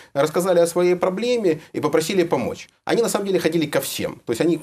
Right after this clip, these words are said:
ко всем ходили и ко всем просили помочь. Поскольку я был юристом, э, вот, то для меня, э,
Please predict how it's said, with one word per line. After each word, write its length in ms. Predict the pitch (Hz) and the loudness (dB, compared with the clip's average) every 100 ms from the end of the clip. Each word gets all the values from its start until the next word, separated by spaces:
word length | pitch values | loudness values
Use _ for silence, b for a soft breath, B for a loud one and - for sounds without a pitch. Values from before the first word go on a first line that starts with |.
| - | -2
ко 140 | 151 | -4
всем 260 | - 175 127 | 0 0 0
ходили 380 | 156 156 202 | -2 -4 -2
и 60 | 131 | 0
ко 100 | 120 | 0
всем 200 | - 160 | 0 0
просили 320 | 127 117 123 | 0 -2 -2
помочь. 420 | 117 113 - - _ B | -2 -2 -4 -8 _ B
Поскольку 380 | B 143 233 214 | B -2 0 0
я 220 | 175 196 | -2 0
был 220 | 180 170 160 | 0 2 2
юристом, 720 | 151 160 147 - 107 101 95 - | 2 0 -2 -4 -4 -4 -6 -4
э, 340 | 113 117 113 110 | -2 0 0 0
вот, 280 | 123 113 | 0 -2
то 80 | 151 | -2
для 160 | 147 170 | -2 0
меня, 380 | 196 214 202 185 B B _ | -2 -4 -6 -8 B B _
э, 300 | - 127 127 | -2 0 2